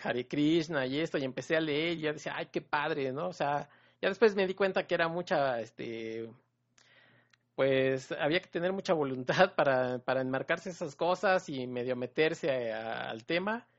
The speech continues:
y lo dejé, pero, pero no dejé de, de lado el, este, mi, mi gusto por los, por los, por los escarabajos. Entonces, sí llegué yo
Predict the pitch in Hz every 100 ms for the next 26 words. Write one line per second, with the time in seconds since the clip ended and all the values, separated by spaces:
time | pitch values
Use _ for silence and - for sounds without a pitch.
0 | _ _ _ _ 170 160 175 233 233 214
1 | 160 151 151 165 190 185 190 175 143 127
2 | 131 156 160 151 135 120 110 - 117 110
3 | 110 127 - _ _ _ _ _ _ _
4 | - 135 131 131 139 147 165 190 139 123
5 | 123 120 _ 135 127 123 120 120 - _
6 | _ _ - - - _ _ _ _ 147
7 | 123 113 127 110 127 123 127 160 160 156
8 | 160 135 147 147 160 151 _ _ _ _
9 | _ _ - - 202 208 208 180 160 180
10 | 180